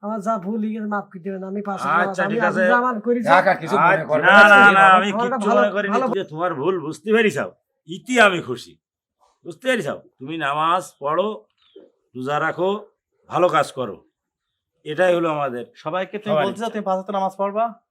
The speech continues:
Speaker 1: আমি সবার বলতেছি।
Speaker 4: তুমি যেন আবার অভিনয় করে বললি না।
Speaker 1: না।
Speaker 4: আল্লাহকে সাক্ষী রেখে কিন্তু তুমি বললি, নামাজ তুমি already পড়ো।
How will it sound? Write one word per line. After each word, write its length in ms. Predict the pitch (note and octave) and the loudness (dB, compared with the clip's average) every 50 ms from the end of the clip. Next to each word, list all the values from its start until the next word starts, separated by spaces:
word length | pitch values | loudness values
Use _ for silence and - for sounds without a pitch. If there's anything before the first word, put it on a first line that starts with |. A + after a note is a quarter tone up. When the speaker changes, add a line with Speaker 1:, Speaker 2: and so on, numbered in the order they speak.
| _ - | _ -14
Speaker 1:
আমি 180 | G#3 A#3+ C4 A#3+ | -12 -10 -6 -2
সবার 240 | A3 B3 B3+ C4 B3 | 0 0 2 0 0
বলতেছি। 460 | A3 A3+ G#3 - F3 D#3+ C#3+ _ _ - | -2 -6 -10 -12 -14 -20 -20 _ _ -14
Speaker 4:
তুমি 140 | F3+ F#3+ | -14 -10
যেন 140 | F#3+ G#3 G#3 | -8 -4 -2
আবার 160 | G#3 G#3 G3+ | -2 -2 -2
অভিনয় 260 | F#3+ F#3 G3+ G3+ G#3 F#3+ | -2 -4 -4 -4 -4 -4
করে 140 | F#3 F#3 | -6 -8
বললি 220 | E3+ D#3+ D3+ C3 A#2+ | -8 -10 -10 -12 -12
না। 140 | G#2 F#2+ F2+ | -14 -14 -14
Speaker 1:
না। 280 | - F#3+ - - - - | -14 -14 -14 -16 -14 -10
Speaker 4:
আল্লাহকে 380 | - D#3+ E3+ F3+ F#3 E3+ G3 G3+ | -8 -6 -4 -4 -4 -6 -6 -12
সাক্ষী 300 | - F3 F3 - - F#3 | -14 -14 -16 -12 -12 -12
রেখে 160 | G3 F#3+ F#3 | -12 -12 -12
কিন্তু 180 | G3 F#3+ F3+ | -14 -14 -14
তুমি 120 | G3 F#3+ D#3+ | -14 -12 -10
বললি, 180 | D#3+ E3 D#3+ | -10 -8 -4
নামাজ 220 | D#3+ F3 F#3 F3+ F3+ | -2 0 0 -2 -2
তুমি 120 | A3 A3+ | -6 -6
already 220 | A3 A3 G#3+ G#3+ - | -6 -6 -6 -4 -2
পড়ো। 300 | F#3 F3 C#3+ A2 G#2 | -2 -2 -2 -4 -10